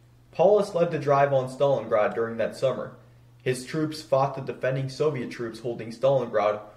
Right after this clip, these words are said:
over three months in increasingly brutal urban warfare. In November nineteen forty-two, when the Soviet Red Army launched a massive counteroffensive, codenamed Operation Uranus, Paulus found himself surrounded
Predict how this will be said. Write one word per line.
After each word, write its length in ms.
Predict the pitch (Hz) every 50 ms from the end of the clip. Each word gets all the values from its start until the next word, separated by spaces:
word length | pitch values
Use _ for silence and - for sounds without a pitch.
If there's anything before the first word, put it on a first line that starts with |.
| - _ -
over 220 | - 117 120 131
three 300 | 123 - 135 147 160 165
months 400 | 160 156 151 123 104 101 - - -
in 100 | 120 120
increasingly 640 | 117 117 - - 151 139 139 - 151 156 147 135
brutal 480 | 123 - - 131 131 135 131 135 127 - -
urban 280 | 123 123 117 117 113
warfare. 580 | 110 107 107 107 107 - - - - - - - - - _ _ _ - _ _ _ _ _ -
In 80 | - 127
November 320 | 127 120 143 151 151 160
nineteen 400 | 151 147 143 139 139 - 143 135
forty-two, 680 | - - 143 139 135 - - - 160 143 117 107 110 - - - - _ _ _ _
when 160 | - 123 123
the 80 | 123 120
Soviet 380 | - - 147 147 147 151 131 110
Red 180 | - 139 143
Army 300 | 139 143 143 131 117 113
launched 360 | 110 113 117 117 117 - -
a 120 | - 120 117
massive 420 | 113 117 117 135 139 - 160 139
counteroffensive, 800 | - - 160 151 - 120 113 110 - 107 95 104 - 92 90 - - - - - - - _ -
codenamed 540 | - 143 139 143 139 143 131 131 127 123 -
Operation 580 | - 131 131 131 - 139 131 135 131 - 120 117
Uranus, 600 | 113 113 120 135 139 131 113 117 - - - - - - -
Paulus 400 | - 143 143 147 147 151 147 -
found 240 | - 147 135 131 131
himself 420 | 131 127 - - 139 131 131 -
surrounded 600 | - - - 123 120 113 120 135 131 131 131 -